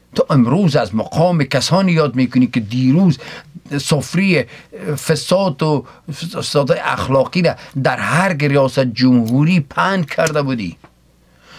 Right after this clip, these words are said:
تو کسی بودی که با عزت و با آبروی تمام زنان افغانستان، نه تنها خودت و خانمت و هم، هم قطران خانمت به شمول زورا یوسف بازی کردین.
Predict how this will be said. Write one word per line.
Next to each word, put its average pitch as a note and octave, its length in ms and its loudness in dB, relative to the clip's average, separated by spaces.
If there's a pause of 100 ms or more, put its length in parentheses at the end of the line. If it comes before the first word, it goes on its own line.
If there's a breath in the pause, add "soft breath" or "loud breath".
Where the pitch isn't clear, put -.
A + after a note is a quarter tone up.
(160 loud breath)
تو E3 100 2
کسی G3+ 320 0
بودی F3+ 240 4
که D#3 160 -2 (180 loud breath)
با D#3 240 2
عزت D#3 340 2
و F3 60 2
با D3 240 2
آبروی D#3+ 680 0 (400 loud breath)
تمام F#3 360 2
زنان D#3 480 2
افغانستان، C#3 680 -2 (260 loud breath)
نه C#3 180 0
تنها C3+ 340 0
خودت F#3 440 0
و G#2+ 100 -6 (140 loud breath)
خانمت C#3 640 0
و A2 100 -6 (220 loud breath)
هم، C3 160 0 (140)
هم C#3 100 0 (100)
قطران C3 480 2
خانمت C3+ 360 0
به A2+ 120 0
شمول D#3+ 380 0 (260 loud breath)
زورا B2+ 340 0
یوسف A#2+ 340 -2 (100)
بازی B2 340 0
کردین. A#2 460 -4